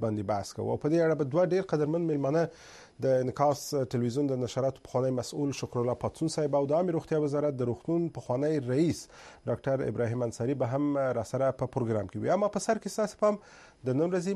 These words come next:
مهمو خبرونو ته راوړم. په افغانستان کې د ملګرو ملتونو مرستندویه پلاوی یونما د پنجشنبې په ورځ اعلان وکړ چې په پکتیکا ولایت کې د پاکستاني پوځیانو په هوایي برید کې د ښځو او ماشومانو په ګډون د لسګونو ملکي وګړو د وژنې په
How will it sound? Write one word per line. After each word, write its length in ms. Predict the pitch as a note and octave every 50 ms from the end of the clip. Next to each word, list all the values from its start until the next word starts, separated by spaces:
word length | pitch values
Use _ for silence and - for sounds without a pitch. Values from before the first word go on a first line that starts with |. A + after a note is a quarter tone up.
| F#3+ E3
مهمو 340 | B2+ B2 C#3 D3 D3 D3+ D3+ -
خبرونو 400 | - G2 F#2 D#2+ - - F2+ -
ته 120 | - G2+ G2+
راوړم. 380 | G#2 G#2+ A#2+ - - - - _ _ _ _ _ _ _ _ _ _ _ _ _ _ _ _ _ _ - - - - - - - - - - - - - - - _ _ - _ -
په 80 | G3 G3+
افغانستان 440 | G3 G#3 G#3+ G#3 G3 - A3+ A3 G#3
کې 120 | - G#3+
د 80 | F#3+ F#3+
ملګرو 280 | F#3 E3+ E3+ F#3 F#3+ F#3+ F#3
ملتونو 400 | E3+ D#3 D3 - F3+ F3+ F3 F3
مرستندویه 640 | D#3+ D3 C3+ - - C#3 B2+ C3 C#3 D#3 D#3 D3+ C#3+ C#3
پلاوی 400 | - D3+ D#3 E3 D#3+ D#3+ E3 D#3+ E3 D#3+ D#3+ D3+ - C#3 C3
یونما 360 | C3 B2+ B2 B2+ B2+ C#3 D3 D3+ D#3 D3
د 80 | C#3+ C3 -
پنجشنبې 440 | G3 G3 F#3+ - B2 G#2+ G#2 G2+
په 80 | - A2
ورځ 220 | G#2+ G#2+ G2+ A2+ C3
اعلان 220 | C#3 D#3+ F3 F3+
وکړ 260 | E3+ F3 - F3 D#3+ -
چې 200 | - F3 F3 E3 -
په 160 | D#3+ D#3+ D#3+ D#3 -
پکتیکا 720 | D3+ C3 - - - - - - C3 B2+ - - E3 E3+ E3+ E3+
ولایت 260 | E3+ D#3+ D#3+ D#3+ -
کې 260 | - - D#3+ D#3 D3
د 100 | D3+ C#3+ D#3
پاکستاني 480 | B2+ - - B2 - - C3 B2+ C#3 B2
پوځیانو 400 | C3 A#2+ A#2 C3 C#3+ C#3 C#3 B2+ -
په 80 | A#2+ G#2+
هوایي 240 | A#2 A#2+ B2 A2+ G#2
برید 160 | C#3 E3+ E3
کې 220 | - - F3 D3+ C3
د 100 | B2 A2+
ښځو 240 | D#3+ D#3 D#3+ D3+
او 80 | C3+ B2+
ماشومانو 440 | A#2 G#2 - A#2+ B2+ C3 B2+ A2+ -
په 100 | A#2+ A2+
ګډون 320 | A2+ A#2 A#2+ D#3+ F3 E3+ D#3+
د 80 | C#3 B2+
لسګونو 440 | A#2 G#2+ A#2 C3 E3+ F#3 F3+ E3 D3
ملکي 240 | C3+ B2+ - - G#3
وګړو 400 | F#3+ F3 D#3+ E3+ F#3 F3+ E3+ D#3+
د 120 | D3 C3+
وژنې 320 | B2 A2+ D#3 F#3+ G3 -
په 40 | -